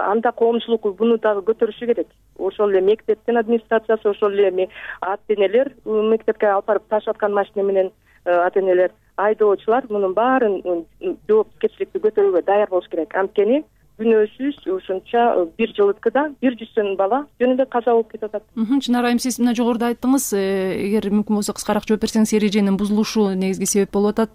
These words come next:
Speaker 2: деп. Э, бизде деле айтып коечупайбы, Кыргызстанга мындай түз жол салыштын өзү дагы жарашпай калды депчи. Жакшы жол салып берсе эле ошол жерде мына жол кырсыктары көбөйгөнүн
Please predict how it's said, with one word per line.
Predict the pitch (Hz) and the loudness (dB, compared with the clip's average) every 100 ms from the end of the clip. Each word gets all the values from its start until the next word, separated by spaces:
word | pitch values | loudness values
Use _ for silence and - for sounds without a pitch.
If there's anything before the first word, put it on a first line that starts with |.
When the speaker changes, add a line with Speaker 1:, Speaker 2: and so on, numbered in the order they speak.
| - | -4
Speaker 2:
деп. | 240 - - - - | -4 -4 -16 -14 -4
Э, | 196 | 0
бизде | 196 214 | 2 2
деле | 220 226 | 4 2
айтып | 220 - | 2 0
коечупайбы, | 226 220 240 233 196 170 180 | -2 -2 0 0 0 -4 -10
Кыргызстанга | - 220 - 208 202 | -4 -4 -2 -2 0
мындай | 214 190 185 | 0 0 -2
түз | - 226 - - 185 | 0 0 0 -6 -2
жол | 196 220 196 | 2 2 2
салыштын | 226 208 202 - 190 | 0 0 -2 -2 0
өзү | 214 208 | 0 2
дагы | 208 180 190 | 0 -2 -2
жарашпай | 180 214 - 202 | 0 0 0 0
калды | 185 180 | 0 0
депчи. | 185 247 - 190 | -2 -2 0 -2
Жакшы | 190 196 208 | 0 -2 -2
жол | 190 214 | -2 0
салып | 214 208 | 0 0
берсе | 208 - | -2 0
эле | 214 | 0
ошол | 208 208 | 0 0
жерде | 180 196 190 208 | -2 -2 0 0
мына | 185 180 | 0 -2
жол | 170 196 | 0 -2
кырсыктары | 175 202 - 185 180 | -2 -8 -4 -2 0
көбөйгөнүн | 202 196 190 190 185 | 2 2 2 0 -2